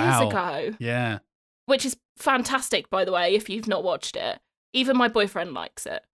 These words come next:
Speaker 2: um, which is saying something.
Speaker 1: <laughs>
Speaker 2: But yeah, um, Ugly Betty's been one of them, and I just generally love getting stuck into crime series and, like, crime documentaries. I find them so fascinating.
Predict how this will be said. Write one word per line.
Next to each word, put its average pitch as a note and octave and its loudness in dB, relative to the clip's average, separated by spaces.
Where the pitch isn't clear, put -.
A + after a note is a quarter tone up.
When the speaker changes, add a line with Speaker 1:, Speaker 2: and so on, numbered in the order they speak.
Speaker 2:
um, F#3 0
which F#3+ 2
is A3 4
saying - 2
something. - 0
Speaker 1:
<laughs> F3 2
Speaker 2:
But B3 2
yeah, A3+ 4
um, G3+ 0
Ugly A3+ 0
Betty's A3 0
been G3+ -4
one A3+ 2
of A3+ -2
them, A3+ 4
and C4+ 0
I C#4+ 2
just - -6
generally A#3+ 2
love G3 2
getting - -4
stuck - -8
into F#3 -6
crime G3 0
series B3 0
and, G#3 -2
like, F#3 -2
crime G3+ 2
documentaries. A3+ -2
I A3+ -6
find B3+ 2
them A#3+ 2
so A#3+ 0
fascinating. G3+ -6